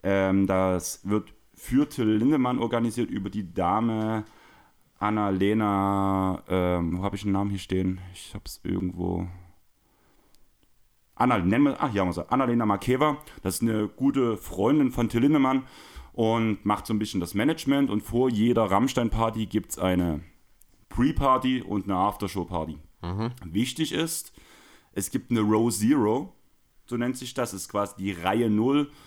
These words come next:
Speaker 1: was so ein bisschen V-I-P-Bereich ist, wo halt Leute, unter anderem Prominente halt zum Beispiel, ein Rammstein-Konzert aus erster Reihe mit ein paar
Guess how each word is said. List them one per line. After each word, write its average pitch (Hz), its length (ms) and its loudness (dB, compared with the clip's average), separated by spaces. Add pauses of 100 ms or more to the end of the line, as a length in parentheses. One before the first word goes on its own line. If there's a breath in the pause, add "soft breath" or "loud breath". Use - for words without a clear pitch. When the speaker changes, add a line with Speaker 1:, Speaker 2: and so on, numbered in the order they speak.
(140 loud breath)
Speaker 1:
was 98 220 -2
so 104 80 -4
ein 95 40 -2
bisschen 98 200 -2
V-I-P-Bereich 110 920 0
ist, 113 300 -2
wo 98 240 0
halt 92 360 0
Leute, 95 640 0 (520 soft breath)
unter 85 220 -4
anderem 98 240 2
Prominente 101 560 2
halt 104 180 -2
zum 101 120 -4
Beispiel, 95 300 -2
ein 85 60 -2
Rammstein-Konzert 92 640 -2
aus 78 140 -4
erster 85 280 -6
Reihe 90 300 0
mit 87 300 -2
ein 87 80 -6
paar 82 420 -2